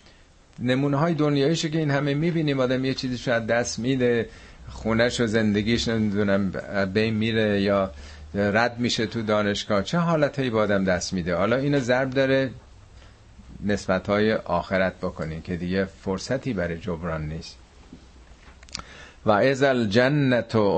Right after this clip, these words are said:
ازلفت، موقعی که بهشت نزدیک آورده می‌شه. اینا هم عجیب نیست به نظرتون؟ ما می‌گیم بهشت یه جایی هست، آدم میره اونجا، البته اگه راه بده، <laughs> ولی میگه بهشت آورده می‌شه، نزدیک می‌شه.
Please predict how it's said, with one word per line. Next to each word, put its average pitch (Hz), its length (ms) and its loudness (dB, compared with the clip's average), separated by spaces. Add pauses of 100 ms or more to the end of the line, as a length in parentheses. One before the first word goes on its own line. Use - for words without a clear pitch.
ازلفت، 95 840 0 (680)
موقعی 101 280 4
که 143 140 2
بهشت 117 760 0 (1000)
نزدیک 98 1040 0 (100)
آورده 82 500 0
می‌شه. 73 360 -8 (400)
اینا 101 140 0
هم 123 80 2
عجیب 110 380 0
نیست 143 180 -2
به 131 80 0
نظرتون؟ 101 680 2 (800)
ما 107 100 0
می‌گیم 117 280 4
بهشت 113 360 4
یه 123 120 4
جایی 117 300 4
هست، 113 440 0 (100)
آدم 95 260 0
میره 104 320 2
اونجا، 87 540 0 (220)
البته 95 320 -2
اگه 104 140 4
راه 101 260 2
بده، - 340 -2 (420)
<laughs> - 440 -12
ولی 120 220 2
میگه 123 180 4
بهشت 120 380 2
آورده 117 580 2
می‌شه، 95 480 0
نزدیک 120 540 0
می‌شه. 90 400 0